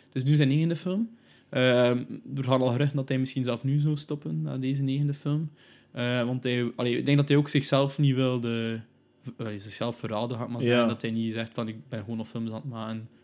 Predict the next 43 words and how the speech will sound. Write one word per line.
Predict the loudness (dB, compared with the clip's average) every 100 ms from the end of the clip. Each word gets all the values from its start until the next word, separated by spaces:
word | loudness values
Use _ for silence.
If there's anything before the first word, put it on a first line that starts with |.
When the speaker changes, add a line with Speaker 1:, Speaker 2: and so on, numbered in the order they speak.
| _
Speaker 1:
om | -10 -6
films | -4 -4 -4
te |
maken," | -4 -2 0
Speaker 2:
Om | 0
Speaker 1:
maar | 2
Speaker 2:
tot | 2
Speaker 1:
eigenlijk | 4 4 2
Speaker 2:
aan | 2
die |
Speaker 1:
ben | 2
ik |
niet | 2
Speaker 2:
tien | 0
Speaker 1:
zo | 0
Speaker 2:
te | 0
geraken, | -2 -4 -4 -6
ja. | 0
Speaker 1:
Jawel, | 4 4 4
het | 0
is | -2
dat. | -2 -2
Dus | -6 -6
misschien | -6 -6 -4
dat | -6
hij | -6
daar | -4 0
nu | 0 0
Speaker 2:
Kan | -2 -6
hij | -4 0
beter | 0 -2
Speaker 1:
Mhm. | -4
Speaker 2:
tien | 0 2
jaar | 2 0
pauze | -4 -2 -2 -2
houden | -4 -6 -6
of | -8
zo | -10 -10
en | -8
dan | -8 -8
nog | -8
Speaker 1:
Ja. | -8
Speaker 2:
een, | -8